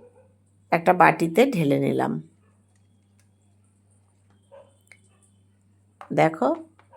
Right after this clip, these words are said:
এইবার এই, আহ, মিক্সিং জারের মধ্যেই যে পেঁয়াজ, টমেটো আর ধনেপাতার ডাঁটিগুলো নিয়েছিলাম, সেই ধনেপাতার ডাঁটিগুলো দিয়ে দেবো,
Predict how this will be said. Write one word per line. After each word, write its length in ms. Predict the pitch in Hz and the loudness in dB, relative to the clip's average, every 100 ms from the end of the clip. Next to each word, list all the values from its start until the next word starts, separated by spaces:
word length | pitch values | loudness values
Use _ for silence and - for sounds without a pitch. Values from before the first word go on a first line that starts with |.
| - | 2
এইবার 360 | 180 208 240 240 | 6 8 8 8
এই, 160 | 233 233 226 - | 6 2 -2 2
আহ, 500 | 202 196 185 185 180 180 | 6 8 8 8 8 6
মিক্সিং 340 | 196 196 196 226 220 | 2 0 0 0 6
জারের 360 | 208 202 220 | 6 6 4
মধ্যেই 480 | 226 220 202 196 240 359 - - - | 2 0 2 4 4 0 -10 -20 -4
যে 140 | 175 | 2
পেঁয়াজ, 460 | 196 - 208 214 226 - | 2 4 8 8 8 4
টমেটো 400 | 208 190 202 214 | 2 4 2 4
আর 80 | 214 | 4
ধনেপাতার 640 | 196 190 185 196 202 220 202 | 4 0 0 2 4 4 4
ডাঁটিগুলো 500 | 185 190 202 208 214 | 2 4 0 2 0
নিয়েছিলাম, 560 | 214 220 214 190 180 | 2 0 0 0 0
সেই 200 | 170 196 | 0 -2
ধনেপাতার 580 | 190 180 180 185 185 202 190 | -2 -2 -2 -2 0 0 2
ডাঁটিগুলো 480 | 170 170 190 196 185 | 0 2 0 0 0
দিয়ে 240 | 180 175 | 2 2
দেবো, 240 | 175 196 | 2 2